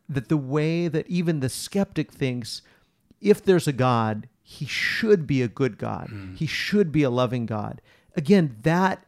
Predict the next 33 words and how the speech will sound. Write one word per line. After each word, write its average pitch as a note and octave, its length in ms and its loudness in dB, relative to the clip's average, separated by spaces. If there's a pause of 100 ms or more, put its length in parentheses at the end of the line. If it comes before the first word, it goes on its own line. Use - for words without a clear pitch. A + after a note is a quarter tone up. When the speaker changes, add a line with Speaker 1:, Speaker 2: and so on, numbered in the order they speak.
Speaker 1:
has D3+ 240 0
been D3 220 0
a C3 40 0
transformation C#3+ 720 -2
that C3 120 0
has C3+ 160 0
come E3+ 320 -2
about C#3+ 400 0
because F3+ 680 -2
of E3+ 80 -2
the E3 80 -2
preaching E3 400 -6
of C3+ 80 -6
the C#3+ 80 -4
Speaker 2:
Right. C#3+ 100 -2
Speaker 1:
gospel, D3+ 380 -2
because E3+ 640 -2 (280)
the D3+ 120 0
world E3 400 0
has D3+ 120 -2
been D3 160 -6
so F3 440 2
influenced E3+ 580 -2
by C#3+ 120 -2
Christian - 480 -6
Speaker 2:
That's - 80 -12
a - 20 -20
good D#3 120 -10
Speaker 1:
teaching. A#2+ 300 -6
Speaker 2:
point. - 120 -18 (220)
Speaker 1:
The C#3+ 200 0
idea D#3+ 720 0 (200)
that, D#3+ 440 -2